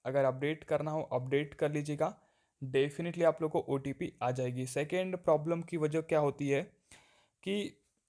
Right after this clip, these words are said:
अ, आजकल जो सिमें हम यूज़ कर रहे हैं, उसमें, अ, रिचार्ज होना भी ज़रूरी है। आप लोग का सिम चालू होना ज़रूरी है,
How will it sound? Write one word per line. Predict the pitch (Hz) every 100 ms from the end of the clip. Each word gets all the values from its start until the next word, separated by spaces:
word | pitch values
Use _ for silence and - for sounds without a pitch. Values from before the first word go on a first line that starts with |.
| -
अ, | 143 147 143 -
आजकल | 135 147 - 190
जो | 175 190
सिमें | 185 170 170
हम | 175 170
यूज़ | 151 156 -
कर | 160 151
रहे | 151
हैं, | 165 - _ _ _ -
उसमें, | 147 170 160 156 160 - _ _ -
अ, | 139 139 139 -
रिचार्ज | 143 147 180 175
होना | 170 175
भी | 170
ज़रूरी | 139 143 139
है। | 127
आप | 127 127
लोग | 147
का | 160
सिम | 160 165
चालू | 156 131 151
होना | 156
ज़रूरी | 151 143 139 143
है, | 147 202